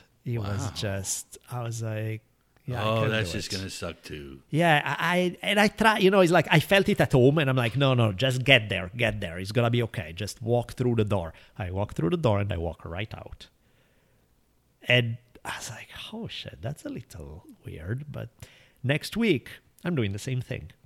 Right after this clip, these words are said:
Speaker 1: I walk in, I don't totally walk out, but I sit on the bench. And I'm just basically killing time a few minutes until I'll find a thing to walk out again.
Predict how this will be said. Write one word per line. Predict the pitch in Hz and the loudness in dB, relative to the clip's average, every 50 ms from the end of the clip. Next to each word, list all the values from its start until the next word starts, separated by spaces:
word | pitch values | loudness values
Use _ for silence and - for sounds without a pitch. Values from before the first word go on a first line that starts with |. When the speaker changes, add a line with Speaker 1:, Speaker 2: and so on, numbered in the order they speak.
| _ _ _ _ _ - _ | _ _ _ _ _ -12 _
Speaker 1:
I | 110 98 90 | -6 -4 -4
walk | 90 92 101 - - | -4 -6 -8 -6 -6
in, | 202 226 247 247 233 - _ _ _ _ _ _ _ _ _ _ _ _ _ _ | -6 -4 -4 -8 -10 -12 _ _ _ _ _ _ _ _ _ _ _ _ _ _
I | - 170 | 2 4
don't | 208 214 226 - - - - - - _ _ _ - | 4 4 2 0 -6 -16 -20 -20 -20 _ _ _ 0
totally | 175 196 202 202 - 208 185 180 180 | 2 2 2 4 4 4 6 6 8
walk | 175 170 156 - 170 | 8 6 4 4 2
out, | 165 165 190 185 160 | 2 2 2 2 0
but | 135 127 | 0 0
I | 123 | 0
sit | 110 - - - - - | -2 -4 -6 -6 -2 0
on | 160 147 143 135 | 2 2 4 2
the | 123 | 4
bench. | 110 120 123 107 85 87 87 - - - - - _ _ _ _ _ _ - _ _ _ - - _ _ _ _ _ _ | 4 4 4 4 2 -2 -4 -4 -6 -6 -8 -12 _ _ _ _ _ _ -20 _ _ _ -20 -20 _ _ _ _ _ _
And | - 135 139 147 147 160 | -2 0 0 2 2 2
I'm | 160 160 165 147 | 2 0 0 0
just | - 170 170 147 - 139 120 107 120 | 0 -2 -2 -2 -2 -6 -8 -2 0
basically | 170 196 214 202 247 - - 233 226 - | 0 0 0 -2 -4 -6 -6 -6 -6 -6
killing | - - - 170 165 160 160 160 156 147 | -8 -4 0 2 4 4 4 4 2 2
time | - 143 127 123 127 131 127 123 | 2 2 2 4 4 4 4 2
a | 113 | 0
few | - - 139 127 | 0 2 2 2
minutes | 113 120 120 120 117 117 110 - - | 4 4 2 4 2 2 0 0 0
until | 117 110 104 - - 117 110 110 | -2 -2 -2 0 0 2 2 4
I'll | 107 107 104 101 | 4 2 2 0
find | - - - 117 110 110 110 110 110 113 110 110 110 107 | -2 -2 0 0 2 2 2 2 2 0 0 0 0 2
a | 107 107 107 107 104 107 107 107 110 107 104 | 2 2 4 4 2 2 2 0 0 -2 -2
thing | 101 - - 113 107 107 110 | -4 -2 0 0 2 2 0
to | - 117 | 0 -2
walk | 107 98 101 104 - - | -2 0 -2 -2 -2 -2
out | 98 90 95 85 | -2 -2 -2 -2
again. | 101 95 92 80 73 73 73 82 | -4 -6 -6 -8 -8 -10 -12 -14